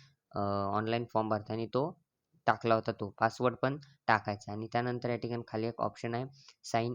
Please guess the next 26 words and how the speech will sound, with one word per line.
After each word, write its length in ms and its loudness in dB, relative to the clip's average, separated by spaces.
इन 180 -2
म्हणून, 220 -4
साइन 280 -4
इन 140 -2
ऑप्शनवरती 600 -4
क्लिक 380 -4
जसं 220 -2
करताल 460 0
तुमच्यासमोर 520 -2
एक 180 0
इंटरफेस 500 -4
नि-, 680 -14
तर 80 0
या 100 0
ठिकाणी 500 -4
पहा, 240 4
अ, 240 0
तुम-, 280 0
तुम्हाला 280 4
अशा 180 4
पद्धतीचे 460 -2
ऑप्शन्स 460 0
मिळतील. 320 -2
सीईटी 360 -2
रजिस्ट्रेशन 640 -2
प्रोफाईल, 480 0